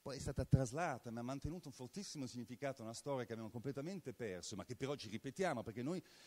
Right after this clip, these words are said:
confermiamo l'idea di crisi schiacciata sul presente, avendo perso il futuro,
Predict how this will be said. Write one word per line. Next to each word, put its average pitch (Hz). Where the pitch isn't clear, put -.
confermiamo 165
l'idea 127
di 123
crisi 190
schiacciata 135
sul 117
presente, 156
avendo 107
perso 123
il 98
futuro, 220